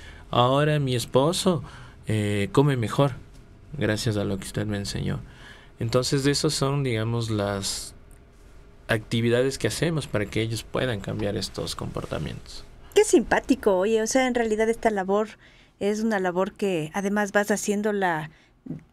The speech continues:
Speaker 2: aprendes, pero luego te puedes convertir también en promotor y de ir cambiando, ¿no? Este ejercicio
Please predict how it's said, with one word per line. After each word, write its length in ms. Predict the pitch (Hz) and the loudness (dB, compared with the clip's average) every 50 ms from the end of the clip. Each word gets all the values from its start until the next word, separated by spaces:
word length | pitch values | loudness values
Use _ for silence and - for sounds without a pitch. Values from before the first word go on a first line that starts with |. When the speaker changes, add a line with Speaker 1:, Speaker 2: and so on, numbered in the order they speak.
| _ _ - | _ _ -8
Speaker 2:
aprendes, 600 | 170 165 - 196 208 262 320 339 392 392 381 - | -8 -4 0 0 2 2 2 4 2 2 2 0
pero 240 | - - 185 175 | 0 0 0 2
luego 280 | 165 175 185 196 196 196 | 2 2 2 2 0 0
te 100 | 196 180 | -2 -4
puedes 320 | 175 - 185 185 185 185 - | -4 -2 0 0 0 -2 -4
convertir 460 | - - 185 170 160 160 - - 185 | -6 -6 -4 -4 -4 -4 -4 -6 -6
también 400 | 185 - 190 185 180 185 185 190 | -6 -6 -6 -4 -4 -4 -2 -2
en 100 | 190 185 | -4 -4
promotor 480 | 185 185 175 170 165 160 - 185 226 240 | -4 -6 -6 -6 -6 -4 -4 -2 0 0
y 80 | 233 220 | 0 0
de 100 | 208 180 | 0 0
ir 240 | 170 180 190 185 | 0 0 -2 -4
cambiando, 600 | - - 175 175 170 175 208 285 330 311 247 202 | -4 -4 -4 -4 -2 -2 0 0 0 0 0 0
¿no? 240 | 180 175 170 170 170 | 0 -2 -2 -2 -2
Este 460 | 160 160 165 160 - - 170 160 151 | -2 -2 -4 -4 -4 -2 -2 -2 -2
ejercicio 720 | 156 156 156 160 151 - - 175 165 151 - 196 180 165 | -4 -4 -6 -8 -8 -6 -8 -8 -8 -4 0 0 0 0